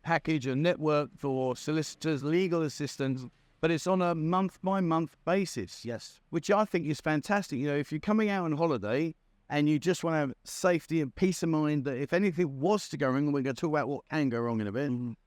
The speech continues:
Speaker 1: that, uh, you've got a twenty-four hour online legal support team that are ready to possibly dig you out of the deep doo-doos.
Speaker 2: Yes.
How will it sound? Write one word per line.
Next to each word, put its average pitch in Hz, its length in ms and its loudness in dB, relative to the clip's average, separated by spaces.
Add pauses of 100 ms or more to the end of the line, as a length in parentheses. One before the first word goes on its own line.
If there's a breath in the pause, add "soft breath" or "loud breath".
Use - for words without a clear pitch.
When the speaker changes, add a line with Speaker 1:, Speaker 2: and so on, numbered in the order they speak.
Speaker 1:
that, 156 280 2
uh, 156 240 4
you've 170 280 0
got 160 260 4
a 151 120 0
twenty-four 190 440 0
hour 160 80 0
online 160 600 0
legal 165 400 0
support 156 440 -4
team 156 200 0
that 143 100 -2
are 147 100 -2
ready 151 280 2
to 147 260 0 (380)
possibly 147 400 0
dig 175 240 0
you 165 100 4
out 170 140 4
of 143 80 -2
the 147 80 0
deep 190 300 2
doo-doos. 101 460 -4 (380)
Speaker 2:
Yes. - 340 -6